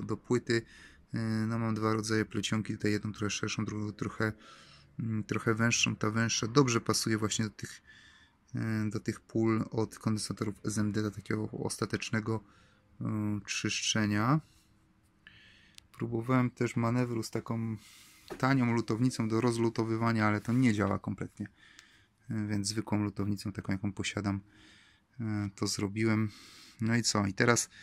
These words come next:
no niestety kolejny krok, chyba ten trudniejszy, mianowicie trzeba przylutować te kondensatory. Jeszcze się biję z myślami, czy to będą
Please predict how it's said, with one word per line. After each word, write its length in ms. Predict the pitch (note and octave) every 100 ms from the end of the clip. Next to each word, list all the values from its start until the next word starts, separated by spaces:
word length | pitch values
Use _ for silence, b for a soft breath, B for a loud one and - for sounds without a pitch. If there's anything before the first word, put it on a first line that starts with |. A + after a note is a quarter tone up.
| B B B B B B -
no 80 | A#2
niestety 360 | A#2+ B2+ A#2
kolejny 380 | A2+ B2+ B2+ B2
krok, 240 | - A#2 -
chyba 220 | A#2 A#2
ten 160 | A#2
trudniejszy, 640 | A2 - A2 B2+ B2 - A#2
mianowicie 520 | A2 A2 A2 G#2+ -
trzeba 320 | G#2 G#2 A2 G#2+ _ _ _ -
przylutować 580 | - A#2+ A#2+ A#2 A2+ -
te 100 | A2
kondensatory. 680 | G#2+ G#2 G2 G#2 B2 A#2
Jeszcze 240 | A2 - G#2+
się 120 | A2
biję 200 | A2 A2
z 60 | A2+
myślami, 380 | G#2+ - A2
czy 120 | G#2 -
to 100 | G#2+
będą 320 | G#2+ G#2+